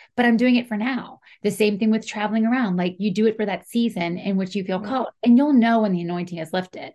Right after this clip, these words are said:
Speaker 1: You know, I
Speaker 2: Right.
Speaker 1: really feel like that.
Speaker 2: There's a time and a season for everything.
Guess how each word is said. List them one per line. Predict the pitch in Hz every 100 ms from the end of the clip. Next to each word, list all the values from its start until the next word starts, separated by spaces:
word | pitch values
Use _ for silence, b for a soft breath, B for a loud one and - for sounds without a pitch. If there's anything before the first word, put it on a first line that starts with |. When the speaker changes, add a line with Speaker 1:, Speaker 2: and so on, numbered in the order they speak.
| _ _ _ _ _ -
Speaker 1:
You | 214
know, | 202
I | 190
Speaker 2:
Right. | 214
Speaker 1:
really | 220 214 -
feel | 185
like | 180 160 156
that. | 139 - - - _ _ _ b b
Speaker 2:
There's | 247 254 254
a |
time | 247 240 247 254
and | 240
a | 226
season | 220 214 208 202
for | 196
everything. | 175 175 175 - - 208